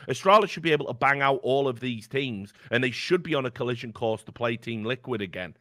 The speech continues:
Well, that's how you reset everything. That's how you shut up the doubts. It's how you shut up me, shut up Duncan, shut up all other fans. But let me tell you,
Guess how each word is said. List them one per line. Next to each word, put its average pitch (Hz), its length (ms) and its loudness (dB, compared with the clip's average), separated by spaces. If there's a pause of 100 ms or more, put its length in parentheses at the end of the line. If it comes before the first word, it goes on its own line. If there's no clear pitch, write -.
(320)
Well, 143 360 6
that's 151 240 6
how 151 140 2
you 143 180 -2
reset 135 480 0
everything. 95 520 -6
That's 120 280 -2
how 143 120 -2
you 123 200 -6
shut - 180 -6
up 117 140 -8
the 90 80 -12
doubts. 120 400 0
It's - 120 -20
how 113 120 -6
you 104 100 -8
shut - 160 -12
up 92 100 -12
me, 127 340 -4
shut 107 180 -12
up 82 160 -18
Duncan, 123 440 -6 (220)
shut - 180 -6
up 113 140 -2
all 113 220 2
other 104 160 -2
fans. 131 500 0 (160)
But 139 100 4
let 160 120 4
me 151 80 -4
tell 147 260 0
you, 120 180 2